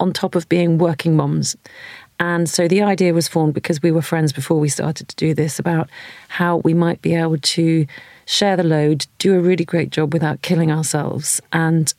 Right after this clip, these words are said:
it's been an absolutely <laughs> fantastic partnership. Um, I think, you know, two heads definitely have been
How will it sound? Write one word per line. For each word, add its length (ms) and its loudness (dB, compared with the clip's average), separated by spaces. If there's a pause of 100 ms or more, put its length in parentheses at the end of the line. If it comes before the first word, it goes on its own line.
(560)
it's 180 -2
been 460 0
an 80 0
absolutely 400 0
<laughs> 140 0
fantastic 600 -2
partnership. 640 -4 (560)
Um, 360 0
I 80 -4
think, 340 -2
you 100 2
know, 100 2
two 220 -2
heads 260 -2
definitely 560 -2 (360)
have 280 -4
been 300 2